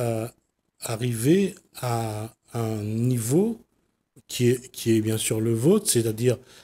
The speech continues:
d'aller vers une spiritualité. Eux, ils ont une autre façon de, de concevoir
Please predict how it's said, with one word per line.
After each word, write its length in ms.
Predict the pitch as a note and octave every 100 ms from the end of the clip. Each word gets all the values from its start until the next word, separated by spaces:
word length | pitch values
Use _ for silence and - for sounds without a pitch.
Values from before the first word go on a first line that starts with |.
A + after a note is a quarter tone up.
| -
d'aller 240 | A2 C3
vers 160 | B2+ A#2
une 100 | A#2
spiritualité. 760 | - - B2 D3 D3+ A3+ G3 - - _ -
Eux, 240 | E3+ F3+ F3+
ils 200 | C#3+ A#2+
ont 60 | B2
une 160 | B2
autre 160 | D3 -
façon 440 | C3 - A3+ E3
de, 340 | A#2 A2+ A2+ A#2
de 80 | A2
concevoir 920 | - C#3 C3+ C#3 B2 C3+ E3 C3+